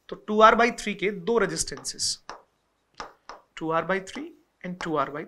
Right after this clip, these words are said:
three, ये दोनों रेजिस्टेंसेस सीरीज में है। अब ये टू आर by three, ये टू आर by three, तो four R by three, ऊपर वाला डेटा टू आर by सिक्स है, तो we can write it like four R by, टू आर by थ्री है तो four R by सिक्स लिख दें। और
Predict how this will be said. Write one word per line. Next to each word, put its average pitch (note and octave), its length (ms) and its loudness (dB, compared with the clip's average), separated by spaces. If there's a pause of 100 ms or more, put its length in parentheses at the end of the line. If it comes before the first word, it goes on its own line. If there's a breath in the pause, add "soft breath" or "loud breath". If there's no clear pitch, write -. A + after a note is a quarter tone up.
(100)
three, - 160 -16 (320)
ये A#3+ 60 -2
दोनों G3+ 260 4
रेजिस्टेंसेस E3 640 -4
सीरीज D#3+ 360 -10
में D#3+ 60 -16
है। - 120 -20 (720 soft breath)
अब D#3 100 -2
ये F#3 120 2
टू G3 180 2
आर F#3+ 120 6
by G3+ 140 2
three, G3+ 200 -6
ये G3 80 -2
टू G3 180 -2
आर F#3 100 2
by F#3 140 0
three, F#3 160 -14
तो G3 60 -8 (100)
four F#3+ 220 2
R G3+ 60 4
by G3+ 180 0
three, - 160 -14 (140)
ऊपर G3 240 4
वाला A#3+ 200 4
डेटा G3+ 240 2 (120)
टू G#3+ 120 0
आर G3+ 120 4
by G#3 160 0
सिक्स - 320 -4
है, F#3 80 -14
तो - 260 -20
we E3+ 120 -8
can F#3+ 120 -6
write F#3 260 -6
it F#3+ 80 -2
like F#3+ 240 -6 (1400)
four G#3 360 4
R G3 100 6
by, E3+ 100 2 (180)
टू G#3 120 4
आर G#3 100 8
by A3 180 2
थ्री G#3+ 120 -6
है A#3 80 -6
तो G#3 120 -8
four F3+ 280 4
R F3+ 60 4
by F3+ 100 2
सिक्स - 260 -4
लिख B2 80 -10
दें। - 160 -20 (1600)
और E3 100 -6